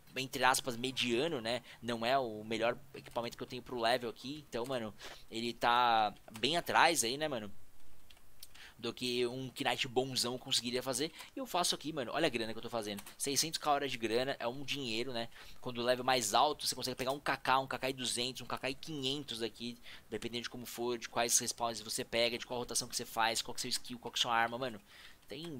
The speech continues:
várias formas de melhorar esse respawn aqui. Ele é maravilhoso, né, mano? Mas, por ser maravilhoso, acaba enfrentando bastante concorrência aí. E é isso, ó lá. Tô batendo seis ponto quatro. Eu acho que não subiu tudo, mas eu não vou me estender muito neste,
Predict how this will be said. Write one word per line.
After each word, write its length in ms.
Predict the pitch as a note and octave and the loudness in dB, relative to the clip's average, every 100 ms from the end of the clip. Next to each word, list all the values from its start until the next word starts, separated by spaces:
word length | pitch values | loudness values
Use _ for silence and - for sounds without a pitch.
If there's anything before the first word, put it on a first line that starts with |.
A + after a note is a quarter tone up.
| G2+ | -6
várias 340 | F#2+ A#2 D3+ | 4 4 4
formas 240 | - C#3+ C3+ | 0 -4 -4
de 60 | |
melhorar 260 | D3 C#3 C3+ | -4 0 2
esse 120 | C3 | 0
respawn 280 | C3+ - D3 | 0 -2 -4
aqui. 200 | - D3 - - - | -4 -10 -10 -16 -10
Ele 80 | D3 | -4
é 40 | |
maravilhoso, 540 | D3+ F#3+ F3+ G#2+ G2 | -2 -4 -2 -2 -2
né, 80 | G#2+ | -6
mano? 240 | A2 F#2+ - - | -6 -8 -12 -10
Mas, 300 | - B2 B2 | -2 2 2
por 240 | - - A#2 | 0 -2 -2
ser 160 | A#2 | -2
maravilhoso, 580 | A2+ A2+ A#2 A2+ A2 A2+ - - | -2 -2 -2 -2 -2 -4 -8 -6
acaba 320 | A2+ G#2+ A2 | -4 -4 -4
enfrentando 460 | A#2 B2 A#2+ G#2+ A2 | -6 -10 -6 -6 -2
bastante 480 | A2 A2+ A2 B2+ - - - | -4 -4 -6 -6 -8 -18 -8
concorrência 640 | C#3 B2+ C#3+ C3 C3 F3+ | -8 -6 -4 0 4 4
aí. 100 | - - - - - | 2 -6 -20 -20 -2
E 60 | B3 | 0
é 60 | |
isso, 260 | A3 D3 C#3 | 2 2 4
ó 40 | |
lá. 140 | A2 G2 | 4 2
Tô 140 | - | -2
batendo 220 | A2 C3 | -6 -4
seis 120 | B2 A#2+ | -6 -6
ponto 260 | C#3 C3+ | -8 -8
quatro. 460 | - A#2 E3 G3+ G#3+ - - - - | 4 6 6 2 -10 -12 -20 -12 -4
Eu 60 | |
acho 120 | C#3+ | -2
que 80 | - | -2
não 200 | D#3+ A3+ | -4 0
subiu 520 | - - C3 C3+ G3 C#3+ | 2 2 -2 -6 -6 -8
tudo, 300 | D3 F3+ C3 | -10 -8 -8
mas 140 | A2 B2 | -6 -4
eu 80 | |
não 100 | F3 | -4
vou 220 | C3 C#3+ C#3+ | -2 -2 -2
me 100 | B2 | -4
estender 480 | - C3+ A2+ B2 | -2 -4 -4 -4
muito 400 | A#2+ A#2 E3 - | -4 -6 -8 -8
neste, 1120 | C3 A#2 - - A#2+ A2 A2 G#2+ G#2 G#2 G#2 | -6 -6 -2 -2 -2 -4 -6 -6 -6 -6 -8